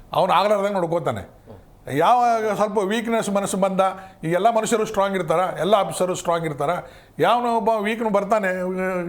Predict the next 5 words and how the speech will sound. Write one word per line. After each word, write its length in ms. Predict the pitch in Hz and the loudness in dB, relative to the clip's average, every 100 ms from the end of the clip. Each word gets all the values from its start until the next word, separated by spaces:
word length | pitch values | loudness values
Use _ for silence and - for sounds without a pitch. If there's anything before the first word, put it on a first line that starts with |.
| 175 175 | -2 0
ನಾವು 300 | 165 220 208 | 2 2 2
ಇದೇ 200 | 202 214 | 0 0
ಸಮಾಜದಿಂದ 480 | 202 202 190 196 | 0 -2 -2 -4
ಬರ್ತೇವೆ 400 | 202 185 175 180 | -2 -2 -2 -4
ಪೊಲೀಸರು. 640 | 160 165 170 151 151 156 | -4 -6 -6 -6 -8 -10